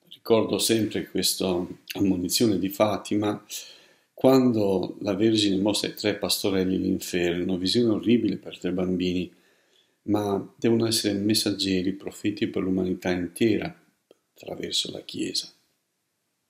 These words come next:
E la Madonna fa vedere come l'inferno è aperto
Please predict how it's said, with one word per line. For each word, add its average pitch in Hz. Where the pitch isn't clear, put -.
E 107
la 107
Madonna 131
fa -
vedere 113
come 101
l'inferno 101
è 95
aperto 98